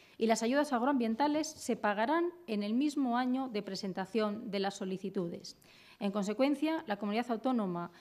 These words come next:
con mayor apoyo y pagos realizados en todo el territorio nacional, más de mil quinientos millones de euros concedidos al sector en dos mil diecisiete. La sequía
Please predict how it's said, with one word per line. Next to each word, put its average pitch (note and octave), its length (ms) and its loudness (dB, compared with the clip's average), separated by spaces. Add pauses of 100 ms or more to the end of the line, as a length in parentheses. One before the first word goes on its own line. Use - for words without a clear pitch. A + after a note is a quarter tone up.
(120)
con G3 140 -2
mayor G3 240 0
apoyo G#3+ 500 0
y G#3 80 -6
pagos F#3+ 300 -2
realizados A3 920 -2
en F3+ 120 -4
todo F#3+ 180 0
el F#3 100 -4
territorio F3+ 400 -2
nacional, F#3 540 -2 (280)
más F#3 220 -2
de F#3+ 80 -2
mil C4 260 0
quinientos G3+ 560 -4
millones B3 520 -2
de F#3+ 80 -2
euros G#3 400 -2
concedidos G3 560 -4
al G#3+ 100 -4
sector G3 480 -4 (320)
en A#3+ 340 0
dos F#3 160 -4
mil F#3 300 -4
diecisiete. F#3 760 -8 (560)
La G3 100 0
sequía C#4+ 520 2